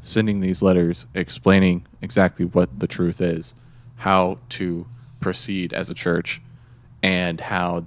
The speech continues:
that is the same way that they choose to view apostolic succession today. So a very different perspective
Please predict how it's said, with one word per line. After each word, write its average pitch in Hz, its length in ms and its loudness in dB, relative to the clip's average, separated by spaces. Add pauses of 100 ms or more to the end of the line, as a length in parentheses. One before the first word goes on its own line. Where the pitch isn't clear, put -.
that 92 360 -2
is 90 140 -8
the 90 80 -10
same 87 300 -4
way 85 100 0
that 82 180 -6
they 87 340 2 (840)
choose 87 420 4
to 87 300 0
view 90 380 2
apostolic 87 580 -2
succession - 500 -10 (300)
today. - 380 0 (360)
So 104 200 4
a - 20 4
very 110 320 4
different 101 480 0
perspective 87 800 -2